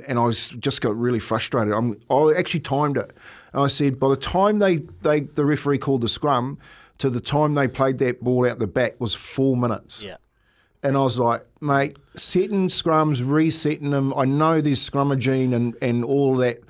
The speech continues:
Speaker 1: specific, um, winning battles and stuff like that. But if you don't get a scrum done in a minute, like, hand the ball over and get the ball moving."
Speaker 2: Mm.
Speaker 1: You know, it's,
Speaker 2: Mm.
Speaker 1: and I, and I agree. I, look, I agree that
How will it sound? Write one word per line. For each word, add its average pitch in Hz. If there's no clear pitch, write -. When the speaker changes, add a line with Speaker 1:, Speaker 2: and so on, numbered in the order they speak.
Speaker 1:
specific, -
um, 120
winning 131
battles 123
and 113
stuff 123
like 117
that. 127
But 135
if 147
you 214
don't 247
get 180
a 127
scrum 127
done 123
in 113
a 104
minute, 113
like, 127
hand 233
the 180
ball 151
over 117
and 123
get 170
the 151
ball 131
moving." 98
Speaker 2:
Mm. 135
Speaker 1:
You 139
know, 156
it's, 139
Speaker 2:
Mm. 190
Speaker 1:
and 175
I, 196
and 180
I 208
agree. 160
I, 135
look, 165
I 151
agree 143
that 156